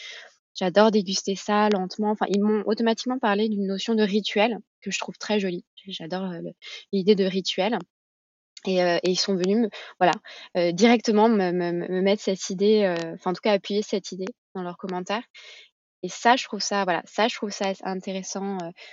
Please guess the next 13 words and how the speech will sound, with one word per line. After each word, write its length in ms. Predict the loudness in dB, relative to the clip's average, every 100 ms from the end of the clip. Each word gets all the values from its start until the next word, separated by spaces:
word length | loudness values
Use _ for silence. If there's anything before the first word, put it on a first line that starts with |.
| -14
quand 120 | -8 -4
je 80 |
parle 160 | 2 4
de 120 | 6
nuances 580 | 4 6 4 4 0 -2
dans 160 | -6 -6
les 140 | -8
propos, 360 | -6 -8 -4 -4
c'est 160 | -4 -6
un 80 | -8
petit 140 | -10
peu 120 | -8 -6
ça. 180 | -6